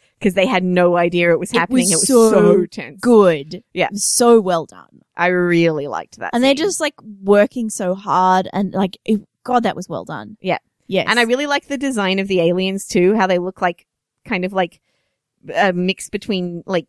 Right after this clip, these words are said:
Speaker 1: tentacle aliens and, like, hands with
Speaker 2: Mm.
Speaker 1: knuckles everywhere and stuff. I
Speaker 2: Yeah.
Speaker 1: thought that was cool. And the way that the aliens communicate was kind of interesting.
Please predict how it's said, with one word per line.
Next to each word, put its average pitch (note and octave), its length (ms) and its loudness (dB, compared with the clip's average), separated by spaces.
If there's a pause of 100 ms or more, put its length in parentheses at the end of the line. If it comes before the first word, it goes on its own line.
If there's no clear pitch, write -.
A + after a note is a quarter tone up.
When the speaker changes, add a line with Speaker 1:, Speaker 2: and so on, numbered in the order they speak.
Speaker 1:
tentacle F#3+ 420 -2
aliens F3 440 -2
and, E3+ 80 -4
like, E3 200 -4
hands F#3 560 -4
with F#3+ 120 -4
Speaker 2:
Mm. A3 60 0
Speaker 1:
knuckles G#3 340 0
everywhere F#3+ 460 0
and G3+ 120 -10
stuff. G#3 200 -2
I A#3+ 40 4
Speaker 2:
Yeah. G#3+ 280 4
Speaker 1:
thought F#3+ 80 -8
that A3+ 120 0
was A#3 120 -8
cool. D#3+ 420 -2 (300)
And G3 160 0
the F3+ 60 2
way F3+ 180 2
that F3+ 180 -4
the F3+ 140 -2
aliens E3+ 380 -2
communicate F3 540 -2
was E3+ 120 -6
kind E3 200 -2
of E3 60 -4
interesting. D#3 580 -8